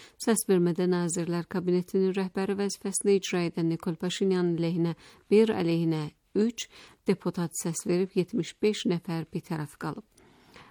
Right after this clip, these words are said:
Hakim mənim addımın fraksiyasının rəhbəri Lenet Makonson səs vermədən əvvəl qeyd etdiyi kimi, fraksiya parlamentinin buraxılmasına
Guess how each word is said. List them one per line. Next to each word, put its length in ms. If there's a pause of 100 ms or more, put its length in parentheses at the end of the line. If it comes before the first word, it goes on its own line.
Hakim 320
mənim 320
addımın 400
fraksiyasının 800
rəhbəri 540 (400)
Lenet 340
Makonson 920 (360)
səs 320
vermədən 560
əvvəl 400
qeyd 320
etdiyi 320
kimi, 400
fraksiya 720
parlamentinin 800
buraxılmasına 920